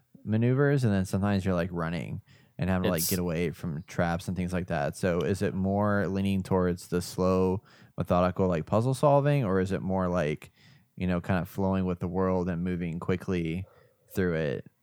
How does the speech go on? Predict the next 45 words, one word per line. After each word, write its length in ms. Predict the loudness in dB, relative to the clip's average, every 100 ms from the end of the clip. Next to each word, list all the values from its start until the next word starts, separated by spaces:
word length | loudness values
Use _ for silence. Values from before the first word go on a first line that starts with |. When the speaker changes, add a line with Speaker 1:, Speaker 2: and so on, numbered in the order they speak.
| _ _ _
Speaker 2:
Again, 260 | 2 6 6
it's, 200 | 4 2
it's 200 | 0 2
really 180 | 4 4
good 160 | 4
pacing, 420 | 2 0 0 -2 -2
so 240 | 2 2
it's 140 | 0
a 60 | 0
good 180 | 0 2
combination. 640 | 4 4 2 0 -2 -4
Like, 160 | -2 -2
you're 100 | 2
not 240 | 2 4
doing 260 | 4 4 2
too 160 | 0
much 220 | 2 0
stealth, 420 | 0 0 0 -6 -16 _ _ _ -20 _ _ _ _ 2
and, 320 | 4 6 4
uh, 480 | 6 6 4 4 2
I 80 | 4
don't 100 | 4
wanna 140 | 4
say 140 | 4 4
you're 100 | 2
running 360 | 4 6 6 4
through 180 | 0 -4
the 80 |
game, 400 | -2 -2 0 -2
but 260 | -2 -2 -2
it 140 | -6 -6
keeps 320 | -4 -2 2
up. 300 | 4 4 0 -10 -4
I 60 | 2
mean, 160 | 4
the 80 | 4
tra-, 300 | 4 6 6
the, 360 | 4 4 6 4
the 80 | 4
back 240 | 4 4
and 100 | 2
forth 460 | 4 4 4 0 -10 _ _ _ _ _
are 360 | 4 4 4 0 _
perfectly 480 | 0 0 0 -4 -4
timed, 480 | -2 -4 -4 -8 -12